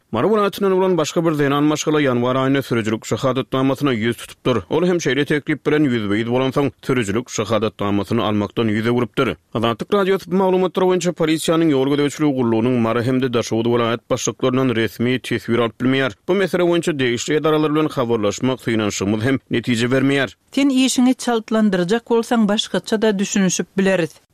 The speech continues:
Speaker 1: diýip Marly Zenan polisiýa başlygynyň özüne aýdan sözlerini sitirleýär.
Speaker 2: "Şondan ozal meniň ýüz tutmalarymy dürli bahanalar bilen ýzyna gaýtyrdylar. Ahirinde şeýle diýdiler: 'Ýöne men razy bolmadym, netijede şahadatnama almakdan el çekmeli boldum.'"
Speaker 1: diýip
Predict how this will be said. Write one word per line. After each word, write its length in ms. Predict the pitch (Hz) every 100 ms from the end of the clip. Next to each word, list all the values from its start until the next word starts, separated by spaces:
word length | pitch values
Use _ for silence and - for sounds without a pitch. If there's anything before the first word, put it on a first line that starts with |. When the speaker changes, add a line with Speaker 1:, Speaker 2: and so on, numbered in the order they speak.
| 117
Speaker 1:
diýip 180 | 151 -
Marly 340 | 135 123 127 147
Zenan 340 | 127 147 156
polisiýa 420 | 135 120 127 139
başlygynyň 380 | 139 135 147 147
özüne 300 | 117 110 104
aýdan 240 | 117 135
sözlerini 380 | 127 110 107 117
sitirleýär. 640 | 117 135 120 131 139 120 -
Speaker 2:
"Şondan 380 | - 214 233 285
ozal 260 | 294 294
meniň 340 | 269 233 220 214
ýüz 140 | 202 233
tutmalarymy 680 | 254 - 208 196 185 220 196
dürli 280 | 180 185 180
bahanalar 540 | 196 196 180 170 175
bilen 180 | 196 190
ýzyna 380 | 180 175 165 165
gaýtyrdylar. 420 | 175 170 151 165 160 156
Ahirinde 540 | 170 190 220 233 233 240
şeýle 320 | - 202 180
diýdiler: 400 | 175 175 160 175 - - - -
'Ýöne 220 | 202 233
men 220 | 220 202
razy 400 | 185 175 165 175
bolmadym, 480 | 190 175 160 165 165
netijede 600 | 160 165 165 165 165 208
şahadatnama 840 | - 175 156 156 - 160 147 165
almakdan 600 | 190 170 156 - - 160
el 160 | - 165
çekmeli 460 | - 170 175 156 156
boldum.'" 380 | 151 139 151 143 _ _ -
Speaker 1:
diýip 220 | 117 156